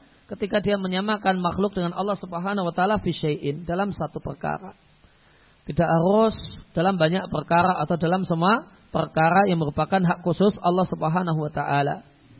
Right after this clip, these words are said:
Tidak harus orang itu meyakini makhluk ini itu sama dengan Allah dalam semua sisi. Ini, dalam semua hal, dalam semua aspek. Namun cukup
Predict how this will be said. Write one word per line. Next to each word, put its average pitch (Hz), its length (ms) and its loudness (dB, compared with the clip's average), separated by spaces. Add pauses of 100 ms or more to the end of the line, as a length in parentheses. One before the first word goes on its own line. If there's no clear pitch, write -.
(420)
Tidak 165 160 0
harus 196 240 2
orang 170 240 -2
itu 185 160 -2
meyakini 170 400 0
makhluk 170 480 0
ini 233 560 0 (160)
itu 160 240 -4
sama 196 240 0
dengan 170 240 0
Allah 220 320 2
dalam 185 240 -2
semua 151 320 -4
sisi. 143 320 -8 (880)
Ini, - 320 -8
dalam 185 240 2
semua 165 240 0
hal, 156 320 4
dalam 165 240 0
semua 165 320 0
aspek. - 400 -4 (400)
Namun 170 160 -6
cukup 208 480 -4